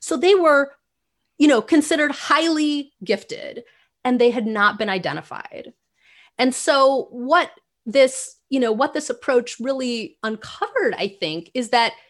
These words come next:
it wasn't that these kids weren't, you know, capable or, you know, had what they needed to, to be in these programs, but no one had identified them. No one had thought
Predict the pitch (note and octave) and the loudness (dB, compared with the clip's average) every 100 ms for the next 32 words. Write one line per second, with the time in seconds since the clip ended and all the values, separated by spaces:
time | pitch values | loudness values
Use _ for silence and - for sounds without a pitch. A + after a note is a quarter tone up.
0 | _ - D4 C#5 B4+ - C4 C#4 - B3+ | _ -2 2 4 4 2 0 -2 -2 -2
1 | F#3+ A#3+ B3+ - - A#3+ F3+ - - F4+ | 2 2 2 -2 -4 -2 -2 -4 -4 0
2 | A3 E3 G2 - - A3 G#3 G3+ - G#3+ | 0 -4 -10 -10 -2 2 2 0 -2 -2
3 | F#3 F#3 F#3 _ G#3+ B3+ A#3 A#3 G3+ G3+ | -2 -4 -6 _ -4 -2 0 0 0 0
4 | B3+ A#4+ E3 D#3+ A3+ F#3 - - G#3+ F3 | 4 4 4 -2 -2 -2 -2 -6 -6 -4
5 | G#3 G#3+ G3 F3+ E3+ - A#3+ D#4 F#3+ D3 | -8 -6 -4 -4 -6 -4 -2 -2 -4 -8
6 | F3+ B3+ A#3+ A3+ A#3+ C#4+ D4 B3+ A#3 F#3+ | 0 0 2 0 2 2 0 0 0 0
7 | D#3+ F3 - - - - A#3+ A3+ B3+ C#4+ | -2 -4 -8 -14 -14 -14 -4 0 0 -2
8 | C4 G#3 G3 F3 D#3+ - | -6 -4 -2 0 -2 -8